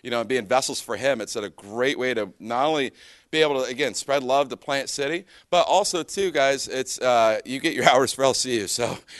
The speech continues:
it's gonna double. If you're in L C U, you need those hours anyway. So come on out, and it's still cool. So, um, and then, this is really exciting. We have Marksmanship Day. That is gonna be March second. That's where, obviously, we're gonna learn how to,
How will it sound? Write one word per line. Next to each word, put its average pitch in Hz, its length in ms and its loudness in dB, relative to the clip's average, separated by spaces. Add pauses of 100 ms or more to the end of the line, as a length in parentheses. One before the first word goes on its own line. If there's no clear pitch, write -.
it's 147 200 4
gonna 135 180 0
double. 120 300 4
If 95 100 -4
you're 123 160 2
in 127 80 2
L 127 140 4
C 135 180 -4
U, 135 60 -2
you 123 140 -4
need 110 140 -4
those 107 160 -2
hours 104 280 2
anyway. 90 340 -2
So 90 380 -2 (260)
come 131 160 2
on 127 100 4
out, 127 180 6
and 120 80 -4
it's 117 120 -4
still 131 180 -4
cool. 90 320 -8
So, 85 360 -6 (440)
um, 104 540 6 (120)
and 120 340 -2
then, 185 500 6
this 156 300 0
is 117 160 -8
really 113 280 2
exciting. 95 460 -4
We 139 200 -4
have 143 360 6 (300)
Marksmanship 139 920 4
Day. 104 320 2
That 123 340 6
is 131 140 -2
gonna 131 240 -2
be 123 320 -4
March 131 480 2
second. 135 540 -2
That's 120 200 0
where, 139 240 -2
obviously, 127 320 0
we're 123 80 -8
gonna 123 140 0
learn 127 300 0
how 120 180 2
to, 113 360 -4